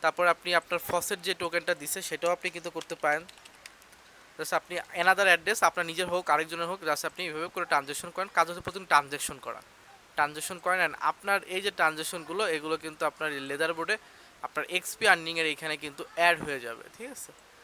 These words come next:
Then এই য-, যার যত বেশি এক্সপি, সেগুলো তত অ্যাডোফের টোকেন পাবে। তার জন্য অবশ্যই এখানে লেগে পড়েন এবং প্রতিদিন একটু একটু করে ওয়ার্ক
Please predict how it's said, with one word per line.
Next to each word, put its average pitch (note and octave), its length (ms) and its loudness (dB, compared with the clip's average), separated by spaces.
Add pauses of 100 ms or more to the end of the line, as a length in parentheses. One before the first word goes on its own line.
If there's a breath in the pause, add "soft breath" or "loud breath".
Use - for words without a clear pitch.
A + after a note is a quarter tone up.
(320 loud breath)
Then D3+ 200 -2
এই F3 140 0
য-, E3 180 2
যার F3 220 8
যত F#3+ 180 -6
বেশি F3+ 300 -2
এক্সপি, - 240 -6
সেগুলো F3 300 -10
তত F3 220 -4
অ্যাডোফের D#3+ 540 0 (100)
টোকেন D#3 340 -4
পাবে। D#3 240 0 (120)
তার C#3+ 120 -2
জন্য D3+ 180 -8
অবশ্যই C#3+ 420 -6
এখানে D3+ 200 -12
লেগে D3 240 -4
পড়েন E3 340 -2
এবং C#3+ 200 -10
প্রতিদিন F3 360 -4
একটু F3+ 140 -14
একটু E3+ 180 -10
করে D#3+ 140 -2
ওয়ার্ক C#3 260 2